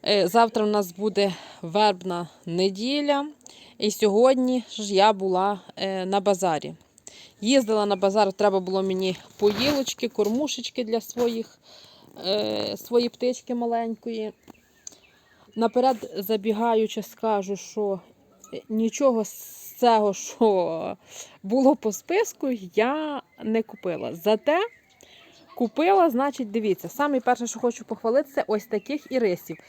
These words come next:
Це низькорослі, такі карликові, які зараз ростуть. Вони вже, бачите, за день якби перецвітають. Ось такий купила, там такі гарні, гарні кущики.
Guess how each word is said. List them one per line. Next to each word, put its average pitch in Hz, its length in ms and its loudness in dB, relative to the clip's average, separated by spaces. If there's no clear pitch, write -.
Це 269 260 0
низькорослі, 202 880 -2
такі 202 240 -8
карликові, 226 580 2
які 202 200 -2
зараз 190 360 0
ростуть. 185 420 -6
Вони 240 240 4
вже, 240 300 2
бачите, 220 460 -2
за 208 180 4
день 220 280 4
якби 190 220 -2
перецвітають. 202 760 0
Ось 247 160 0
такий 185 460 0
купила, 190 340 0
там 220 180 0
такі 208 240 -2
гарні, 202 480 0
гарні 185 500 0
кущики. 151 480 -8